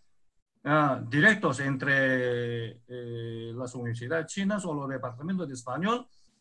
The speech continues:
con, eh, los departamentos allí en los Estados Unidos. Y, eh,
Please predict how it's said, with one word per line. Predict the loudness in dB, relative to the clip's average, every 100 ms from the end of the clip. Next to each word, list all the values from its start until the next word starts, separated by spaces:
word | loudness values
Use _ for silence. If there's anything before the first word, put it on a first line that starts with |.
| _
con, | -4 0 2 4 2 0 -8
eh, | -4 -2 -2 -2 -2
los | 0 0
departamentos | 0 -2 0 0 2 2 0 -6 _ _ _ _ -2
allí | 2 4 4
en | 2
los | 2 2
Estados | 2 0
Unidos. | -2 -6 -8 -12 -14 _ _ _ _ _ _ _ -20 -20 _ _ _ _
Y, | 0 2 2 2 2 2 2 2 -2 -6 _ _ _ -8
eh, | -2 0 0 0 0 -2 -4 -4 -6